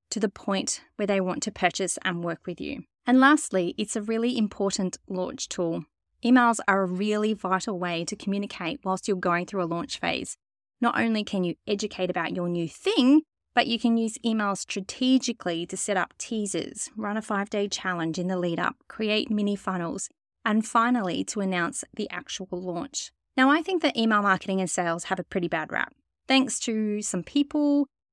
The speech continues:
who use it in a way that's really not heart or human-centric. And because I know you're a purpose-led entrepreneur with a huge heart because you're listening to this podcast, I know that you're hesitant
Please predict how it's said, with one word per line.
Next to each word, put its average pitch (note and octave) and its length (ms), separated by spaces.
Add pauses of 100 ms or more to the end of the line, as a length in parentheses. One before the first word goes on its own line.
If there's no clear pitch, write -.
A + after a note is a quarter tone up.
who G#3+ 80
use A3 340
it D4+ 140
in B3 120
a A#3 60
way F3+ 400
that's - 260
really A#3+ 240
not A#3+ 260 (180)
heart G#3 500
or G3+ 100
human-centric. F3+ 960
And G#3+ 280 (240)
because C4 440
I A3+ 120
know F3+ 220
you're G#3 220
a G#3 60
purpose-led G3 540
entrepreneur G3 560
with A3 120
a A3 60
huge A3+ 380
heart - 500
because A3 260
you're A3+ 120
listening A3 400
to B3 80
this B3 180
podcast, F#3+ 680 (220)
I A#3 160
know A3+ 380
that B3+ 140
you're A3+ 160
hesitant - 600